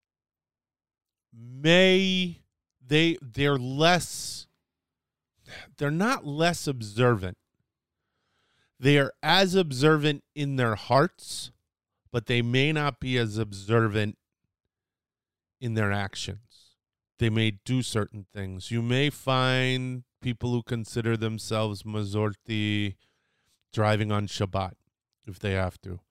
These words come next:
Um, you may find them doing certain things that fall outside what would be the rules <clears throat> for the Datim or the, uh, Haredim. Um,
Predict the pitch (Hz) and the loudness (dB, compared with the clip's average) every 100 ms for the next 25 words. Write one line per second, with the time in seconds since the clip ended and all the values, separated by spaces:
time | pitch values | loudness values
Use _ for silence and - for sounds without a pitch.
0 | _ _ _ _ 104 104 98 95 95 98 | _ _ _ _ 2 4 4 4 2 0
1 | 104 110 113 135 139 - 127 120 120 120 | -2 0 2 2 2 0 2 4 2 2
2 | 120 117 107 117 113 113 113 113 113 110 | 0 0 2 2 4 2 2 0 -2 -6
3 | - _ _ 143 196 233 220 - 170 175 | -12 _ _ 4 6 4 2 2 2 2
4 | 175 160 - 143 123 120 113 - 113 117 | -2 -8 4 6 6 2 -2 -4 -8 -2
5 | 110 110 - 139 147 156 156 147 - 120 | 0 0 0 6 6 6 4 2 -2 0
6 | 113 110 101 101 107 110 123 117 95 117 | 2 0 -2 -4 -2 0 0 -4 -2 -4
7 | 113 110 101 _ _ _ _ 117 135 113 | -2 -2 -4 _ _ _ _ 6 8 8
8 | 117 143 190 185 127 113 123 - _ _ | 6 8 8 6 4 4 0 -6 _ _
9 | - 214 165 117 110 - 120 120 117 101 | -6 -4 -4 -6 -14 -2 2 4 4 4
10 | 117 123 - 131 127 123 _ _ _ - | 2 2 0 -2 -2 -6 _ _ _ 2
11 | 127 120 107 110 107 107 101 95 - _ | 6 6 4 2 4 4 2 0 -6 _
12 | - - 117 104 95 98 92 95 _ _ | -10 -2 0 2 -2 -4 -8 -12 _ _
13 | _ _ _ _ _ _ _ 135 123 120 | _ _ _ _ _ _ _ 2 4 6
14 | 113 113 104 | 4 0 -4